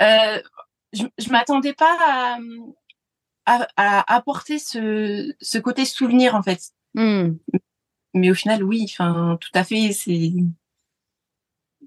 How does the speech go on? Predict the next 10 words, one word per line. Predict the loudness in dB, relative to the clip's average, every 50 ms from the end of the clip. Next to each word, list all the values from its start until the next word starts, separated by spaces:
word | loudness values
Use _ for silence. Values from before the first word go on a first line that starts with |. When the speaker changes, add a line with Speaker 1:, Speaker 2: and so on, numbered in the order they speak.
| _ -2
Speaker 1:
en | 0 2 4
même | 4 4 2
temps, | 2 4 4
en | 4 4 2 2
allant | 2 2 2 0 -2
chercher | -2 -4 -6 -6 -6 -8 -6 -4
les, | -4 -2 -2 -2 -4 -4
les | -4 -4 -2 -2 -2 0
tasses, | 0 0 0 0 -2 -6 -8 -4 -2
euh, | 0 0 0 0 -2 -2 -6